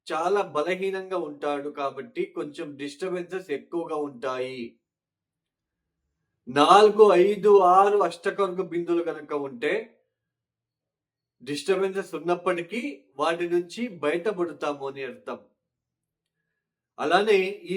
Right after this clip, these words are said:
సమయంలో ఎవరికైనా శని మహాదశ గనక జరుగుతూ ఉంటే, మీ జాతకరీత్యా శని మహాదశ జరుగుతూ ఉంటే, గోచారంలో ఏళ్ళనాటి శని, జాతకంలో కూడా శని మహాదశ,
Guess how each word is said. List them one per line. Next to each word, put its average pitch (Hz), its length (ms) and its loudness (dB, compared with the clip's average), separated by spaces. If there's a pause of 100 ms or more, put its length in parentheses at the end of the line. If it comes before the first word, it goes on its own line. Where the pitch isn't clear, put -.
సమయంలో 196 600 2 (380)
ఎవరికైనా 196 720 0
శని 170 420 -6
మహాదశ 196 480 -2 (140)
గనక 220 320 -2 (100)
జరుగుతూ 185 460 -2
ఉంటే, 170 280 -4 (120)
మీ 170 180 -4
జాతకరీత్యా 180 880 -4
శని 151 300 -12
మహాదశ 165 360 -8 (140)
జరుగుతూ 139 320 -8
ఉంటే, 120 320 -10 (640)
గోచారంలో 247 680 0 (140)
ఏళ్ళనాటి 180 380 -2
శని, 151 300 -8 (540)
జాతకంలో 226 600 -2 (100)
కూడా 233 220 0 (1080)
శని 247 320 -4
మహాదశ, 170 400 -2